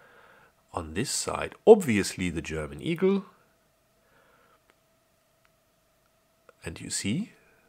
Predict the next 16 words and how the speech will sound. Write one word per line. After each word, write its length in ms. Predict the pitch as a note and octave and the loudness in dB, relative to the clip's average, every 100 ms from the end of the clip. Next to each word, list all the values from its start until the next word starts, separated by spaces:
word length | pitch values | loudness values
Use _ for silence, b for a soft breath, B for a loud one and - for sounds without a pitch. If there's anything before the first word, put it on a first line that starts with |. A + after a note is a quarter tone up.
| b | b
the 80 | - | -4
face 220 | - G3+ | 0 2
value, 540 | E3 D#3+ D#3+ F3 F#3+ F#3+ - | 4 4 4 2 0 -6 -4
eleven 680 | G2 F#2+ G2+ E3 G#3+ A3+ G3+ | -2 0 4 4 4 2 2
euros. 760 | A2 D#2+ D#2 F2+ F#3+ - - - _ _ B B B B B B | 0 0 0 0 0 -2 -8 -14 _ _ B B B B B B
So 360 | - - - - | -14 -8 -4 -4
a 60 | F#2+ | -4
s-, 200 | - - _ - | -6 -10 _ -4
soccer-themed 1500 | - - - - E3 - - - - A#3 A3 G#3 F3 - - - _ | 2 4 2 2 -2 -2 -6 -14 -4 -2 0 0 -4 -8 -12 -20 _
coin, 600 | - - E2 D2+ A2 A3 - _ | -4 -2 -2 -2 -4 -6 -8 _
because 360 | G2+ - F2+ - | -8 -4 -4 -2
obviously 480 | - - E2 - E2+ | -4 -4 -8 -6 -8
there 200 | E2 E2+ | -6 -6
are 80 | E2+ | -6
eleven 360 | - E2 E2 F2 | -8 -8 -8 -10
players 600 | - D#2+ D#2 G2+ - | -4 -4 -2 -6 -10